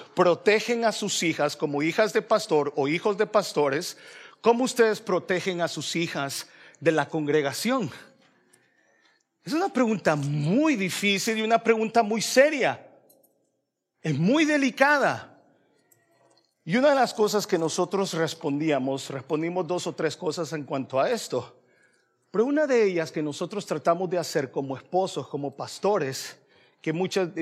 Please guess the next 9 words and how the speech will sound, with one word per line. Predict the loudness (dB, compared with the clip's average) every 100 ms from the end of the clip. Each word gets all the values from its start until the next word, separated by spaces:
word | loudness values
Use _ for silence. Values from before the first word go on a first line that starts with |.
| -6
que | 0 0 0 -2
la | -2 0
menor | 0 0 -2 0
todavía | 0 2 0 0
no | 0 -2 -2
puede, | -2 0 2 0 -4 -14
no | -6 -4 -2
puede | 0 2 2 0 -4 -20 -20 -20 -18 0
procesar | 4 6 4 -2 -2 0 2 4 4 2